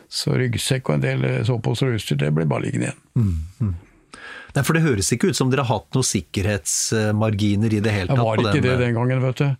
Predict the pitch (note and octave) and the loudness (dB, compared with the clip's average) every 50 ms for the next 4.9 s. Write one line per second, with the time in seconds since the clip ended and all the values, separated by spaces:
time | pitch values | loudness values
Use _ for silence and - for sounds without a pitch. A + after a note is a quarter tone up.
0 | A#2+ A2 G#2 F2+ F2 D#2+ - - B2+ A2+ A2 A2 A2+ A#2 A2 - C#3+ B2+ C3+ C#3 | 0 0 0 0 -2 -4 -2 -2 -2 0 0 0 -2 -2 0 0 0 0 0 0
1 | C3+ C3 C3 B2 A#2+ B2 C3 E3 C3+ B2 - A#2+ A#2 A#2 A#2 B2 B2+ A#2+ A#2+ B2 | 0 0 0 0 0 0 -2 -2 -2 -2 0 0 0 0 0 0 0 0 0 0
2 | A#2+ B2 A#2+ A#2 G#2+ - - - - - - - _ - - - - G#2 B2 A#2+ | 0 0 -2 -2 -4 -6 -10 -20 -20 -20 -20 -18 _ -4 -2 0 0 0 0 0
3 | B2 - - A2+ - - - C3+ B2+ C3 B2+ - - - D#3+ C#3 - C#3+ C3+ B2 | 0 0 -2 -2 -2 -2 -2 0 0 0 -2 -2 0 0 0 2 2 2 2 2
4 | B2 B2 B2 B2 B2 B2 B2 B2 B2 B2 A#2+ A#2 G#2 - - - - | 2 0 0 0 0 0 0 0 0 0 0 -2 -2 -4 -8 -18 -20